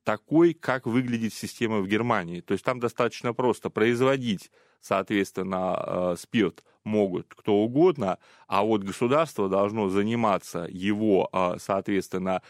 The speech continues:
реализацией и его продажей, чтобы через государственные органы проходили все объемы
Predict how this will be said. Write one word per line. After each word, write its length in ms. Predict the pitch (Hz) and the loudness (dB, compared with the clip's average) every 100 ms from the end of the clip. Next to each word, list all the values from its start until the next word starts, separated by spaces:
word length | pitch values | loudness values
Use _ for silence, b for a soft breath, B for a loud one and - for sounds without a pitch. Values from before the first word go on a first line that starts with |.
| B | B
реализацией 1120 | 101 107 110 117 120 160 - - 98 92 92 - | 0 2 2 2 2 0 0 -2 0 -2 -6 -8
и 340 | 123 139 147 - b b | -4 0 0 -2 b b
его 580 | - 98 104 110 127 123 _ | -10 -2 0 2 4 2 _
продажей, 600 | - 110 120 123 101 87 | 0 0 2 0 0 -4
чтобы 540 | 87 - 110 110 107 - - 98 _ | -8 -2 -2 2 2 2 -4 -18 _
через 400 | - 135 117 95 | -2 2 2 0
государственные 1000 | 92 113 107 98 - 98 92 92 92 95 - | -4 -2 0 0 -2 -6 -2 -2 -2 -4 -6
органы 500 | - 104 92 101 135 | 2 2 4 0 -2
проходили 680 | 123 101 - 104 107 135 113 | -2 -4 -2 -4 0 0 0
все 320 | - - 123 | -4 -4 0
объемы 800 | - 95 95 98 131 143 131 92 | 2 0 -2 2 4 4 2 0